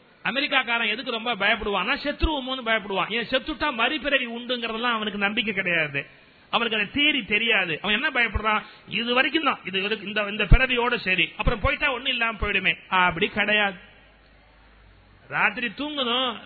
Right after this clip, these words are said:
தூங்குற போது நம்ம எங்க இருந்தோம்? தூங்குற போது ஏதாவது தெரிஞ்சுதா? என்ன நடந்தது, ஏது போச்சு, ஏதாவது தெரிஞ்சுதா? ஒண்ணும் தெரியல. காலம்பரம் எந்திரிச்சு உட்கார்ந்துட்டோம். அப்படி தூங்கி எந்திரிக்கிற மாதிரி ஒரு பிறவி முடிஞ்ச உடனே எங்கேயோ கொஞ்சம் காணாம போவோம், மறுபடியும் இந்த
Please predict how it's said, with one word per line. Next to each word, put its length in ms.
தூங்குற 260
போது 200
நம்ம 180
எங்க 240
இருந்தோம்? 420
தூங்குற 280
போது 200
ஏதாவது 340
தெரிஞ்சுதா? 440
என்ன 220
நடந்தது, 520
ஏது 260
போச்சு, 300
ஏதாவது 360
தெரிஞ்சுதா? 300
ஒண்ணும் 300
தெரியல. 240
காலம்பரம் 380
எந்திரிச்சு 260
உட்கார்ந்துட்டோம். 420
அப்படி 320
தூங்கி 400
எந்திரிக்கிற 380
மாதிரி 280
ஒரு 240
பிறவி 320
முடிஞ்ச 300
உடனே 320
எங்கேயோ 360
கொஞ்சம் 240
காணாம 580
போவோம், 260
மறுபடியும் 440
இந்த 80